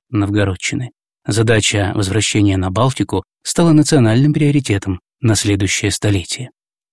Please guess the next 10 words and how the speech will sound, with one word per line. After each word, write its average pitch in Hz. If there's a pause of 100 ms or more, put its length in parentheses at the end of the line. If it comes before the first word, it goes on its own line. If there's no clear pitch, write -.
(140)
Столбовский 185
мир 202
строжайше 151
запретил 160
священникам 107
и 101
крестьянам 147
покидать 117
свои 110
земли, 113